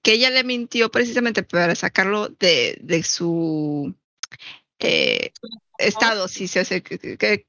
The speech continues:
que la mentira fue así como que, pues, que ponerle ese reto, ¿no? De, de,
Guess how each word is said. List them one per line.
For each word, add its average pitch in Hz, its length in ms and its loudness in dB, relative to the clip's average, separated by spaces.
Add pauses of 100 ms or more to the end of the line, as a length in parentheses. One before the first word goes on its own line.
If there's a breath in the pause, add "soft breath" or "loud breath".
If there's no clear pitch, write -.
que - 240 -2
la 240 80 4
mentira 240 340 0
fue 262 400 2 (160)
así - 200 -4
como 214 200 -2
que, - 280 -4 (1080)
pues, 214 140 -2
que - 140 0
ponerle 214 380 2
ese 254 160 -2
reto, 208 380 -2
¿no? 180 280 -2
De, 180 200 2
de, 185 200 -6